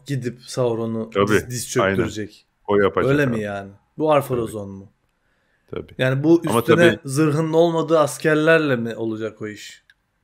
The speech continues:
Speaker 2: Tabii, tabii. Bizim sonra anahtar gene aynı. Celebrimbor'a ne yaptıysa hiçbir farkı olmayan şekilde gene Numenor'a aynısını yapacak. Ee,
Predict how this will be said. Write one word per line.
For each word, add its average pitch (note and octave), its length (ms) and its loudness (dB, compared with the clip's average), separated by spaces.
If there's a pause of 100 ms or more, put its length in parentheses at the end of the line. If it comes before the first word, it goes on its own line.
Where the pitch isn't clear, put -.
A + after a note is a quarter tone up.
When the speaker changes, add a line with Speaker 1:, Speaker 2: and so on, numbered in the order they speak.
Speaker 2:
Tabii, A#2 180 -8
tabii. G#2 200 0
Bizim A2+ 220 -4
sonra A#2 240 0
anahtar A2 380 4
gene E3 220 0
aynı. E3 300 4
Celebrimbor'a G3 640 2
ne G3+ 100 0
yaptıysa G2+ 460 0
hiçbir - 280 -10
farkı D#3 360 2
olmayan C#3 300 0
şekilde G#2 460 -6
gene C#3+ 300 -8
Numenor'a B2+ 480 -2
aynısını A2+ 340 -4
yapacak. F2+ 520 -6 (720)
Ee, G2+ 720 4